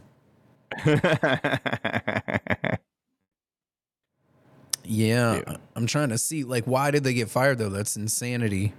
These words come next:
Speaker 2: Like, you should be
Speaker 1: They
Speaker 2: allowed
Speaker 1: were
Speaker 2: to
Speaker 1: on
Speaker 2: bang your
Speaker 1: duty.
Speaker 2: <laughs>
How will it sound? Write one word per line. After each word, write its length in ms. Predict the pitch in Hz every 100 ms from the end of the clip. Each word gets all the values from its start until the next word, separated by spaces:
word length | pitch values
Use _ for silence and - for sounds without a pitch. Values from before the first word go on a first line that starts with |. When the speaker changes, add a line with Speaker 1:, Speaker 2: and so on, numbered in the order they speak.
| - _ - - _
Speaker 2:
Like, 180 | 123 135
you 80 |
should 160 | 143 151
be 80 | 151
Speaker 1:
They 120 | 139
Speaker 2:
allowed 60 | 123
Speaker 1:
were 40 |
Speaker 2:
to 40 | 123
Speaker 1:
on 40 |
Speaker 2:
bang 180 | 127 139
your 120 | 113
Speaker 1:
duty. 200 | 120 82 - - - _ _
Speaker 2:
<laughs> 800 | - 185 170 151 190 - - -